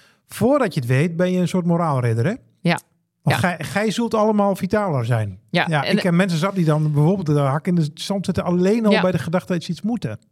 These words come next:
Speaker 2: Nou, en dat is precies, eh, wat ik altijd adviseer. Het moeten gaan we niet communiceren, want er moet niks.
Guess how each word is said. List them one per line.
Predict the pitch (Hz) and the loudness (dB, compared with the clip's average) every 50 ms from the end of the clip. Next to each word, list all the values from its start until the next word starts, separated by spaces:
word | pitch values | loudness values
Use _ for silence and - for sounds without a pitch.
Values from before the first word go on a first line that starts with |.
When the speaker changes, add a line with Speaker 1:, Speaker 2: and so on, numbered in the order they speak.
| _ _ - | _ _ -6
Speaker 2:
Nou, | - 202 - - _ | -4 -4 -4 -4 _
en | - - 180 202 196 | -8 -6 -4 -4 -2
dat | 180 220 254 254 | -4 -4 -4 -4
is | 269 - | -8 -10
precies, | - - 202 170 - - - 285 320 - - - - - - - | -8 -8 -6 -6 -6 -4 -4 -4 -4 -4 -6 -8 -10 -14 -16 -10
eh, | - 185 185 185 180 180 180 175 175 170 160 | -6 -4 -4 -2 -2 -4 -4 -4 -4 -6 -6
wat | 170 180 - | -6 -6 -6
ik | 185 - | -6 -8
altijd | - 180 - 180 - | -8 -8 -8 -10 -10
adviseer. | - 170 - - 175 147 135 170 165 170 202 254 302 - _ | -10 -10 -6 -4 -4 -2 0 0 0 0 0 -2 -4 -8 _
Het | - 151 175 170 - | -6 -6 -6 -2 -2
moeten | 165 175 220 294 - 262 233 233 285 349 392 - _ _ _ _ | 0 0 0 -2 -2 -4 -4 -4 -4 -8 -12 -16 _ _ _ _
gaan | - - 185 185 | -10 -6 -4 -2
we | 185 185 | 0 0
niet | 190 196 208 196 | 0 0 -2 -4
communiceren, | - - 147 131 127 131 - - 123 123 127 123 165 254 - _ _ _ _ _ _ _ _ - | -6 -8 -6 -6 -6 -8 -8 -6 -6 -6 -6 -6 -6 -8 -8 _ _ _ _ _ _ _ _ -6
want | 180 170 | -4 -4
er | 180 175 185 175 | -2 -2 0 0
moet | 170 208 277 277 - - - - | 0 0 -2 -4 -6 -10 -8 -4
niks. | 185 214 143 - - - - | -4 -4 -4 -6 -8 -12 -12